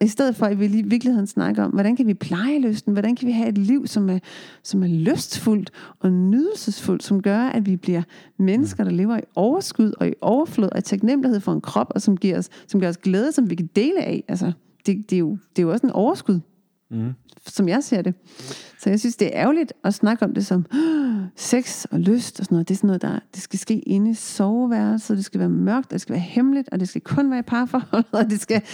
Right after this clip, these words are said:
Speaker 1: være... Altså, det er ikke noget, som har noget med Gud at gøre. Jeg siger
Speaker 2: Mm.
Speaker 1: også til mange af mine par i klinikken, når de kommer om sex, og spørger, "Har I talt med Gud om det?" Og så bliver det sådan, "Nej, hvad mener du?" "Jamen, har I, det gør ondt, eller det fungerer ikke.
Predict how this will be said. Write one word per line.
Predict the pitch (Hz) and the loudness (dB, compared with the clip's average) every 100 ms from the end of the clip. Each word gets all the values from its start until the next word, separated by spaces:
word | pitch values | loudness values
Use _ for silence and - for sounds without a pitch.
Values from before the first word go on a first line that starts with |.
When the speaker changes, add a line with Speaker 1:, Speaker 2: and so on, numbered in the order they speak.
| 147 - | -10 -6
Speaker 1:
være... | 214 208 208 - - | 0 2 0 -4 -2
Altså, | 220 214 196 - - - _ _ - | 0 0 -2 -6 -20 -20 _ _ -10
det | 196 | 0
er | 226 233 | 2 2
ikke | 254 | 2
noget, | 240 233 262 | 2 4 2
som | 240 | 2
har | 208 | 2
noget | 208 233 | 4 2
med | |
Gud | 220 202 | 2 2
at | 208 | 0
gøre. | - 160 - _ _ _ _ | -4 -8 -12 _ _ _ _
Jeg | 220 | 0
siger | 226 | 2
Speaker 2:
Mm. | 247 | 2
Speaker 1:
også | 254 | 2
til | 240 | 2
mange | 214 240 | 2 2
af | |
mine | 214 196 | 2 2
par | 208 | 0
i | 214 | 0
klinikken, | - 208 208 226 | 2 2 2 2
når | 220 | 2
de | 196 | 0
kommer | 190 - 208 | -2 0 0
om | 190 190 | 0 -2
sex, | - 202 208 | 0 -2 -2
og | |
spørger, | 208 - - 196 | -2 -2 0 0
"Har | 196 | 0
I | |
talt | 240 233 | 0 0
med | 208 | 2
Gud | 262 | 0
om | 220 | 0
det?" | 190 - _ _ _ _ _ - | -2 -8 _ _ _ _ _ -20
Og | |
så | - | -4
bliver | 269 | -2
det | 226 | 0
sådan, | 233 | 0
"Nej, | 196 190 _ _ _ _ | -2 -4 _ _ _ _
hvad | - | -2
mener | 196 202 196 | 0 0 -2
du?" | 190 180 _ _ _ _ - | -4 -6 _ _ _ _ -2
"Jamen, | 196 | 0
har | 185 | 2
I, | 180 - _ _ _ _ - - - | 0 -4 _ _ _ _ -10 -10 -2
det | 214 | 0
gør | 208 | 2
ondt, | 233 269 - - - | 2 0 -2 -8 -2
eller | 185 | -2
det | 175 196 | 0 2
fungerer | 220 277 277 202 | 2 2 0 0
ikke. | 202 | 0